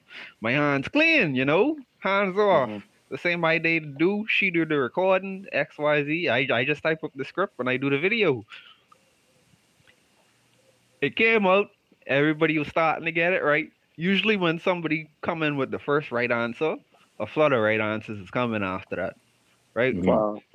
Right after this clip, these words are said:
Speaker 1: And I told her this. She saw people start getting it right. So she immediately,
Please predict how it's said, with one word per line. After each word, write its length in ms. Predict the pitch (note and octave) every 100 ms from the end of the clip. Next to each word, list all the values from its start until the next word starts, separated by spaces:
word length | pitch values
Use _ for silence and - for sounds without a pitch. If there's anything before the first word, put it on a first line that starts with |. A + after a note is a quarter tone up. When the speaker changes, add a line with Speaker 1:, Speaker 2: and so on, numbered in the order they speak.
| - - - _ _ -
Speaker 1:
And 100 | A#2+
I 120 | A#2+
told 240 | E3+ G#3
her 80 | F#3+
this. 220 | A#2+ F2 - - - - - - _
She 260 | - -
saw 300 | D#3+ - F3
people 340 | F3 G3 E3+ D#3
start 360 | - D#3+ D3
getting 280 | C3 B2 -
it 160 | B2 -
right. 260 | G2+ G2 _ _ - - -
So 100 | G#2+
she 260 | - G3+ D#3+
immediately, 1000 | A#2 A#2+ D3+ C4 C4+ B3+ F3 D#3+ A#2+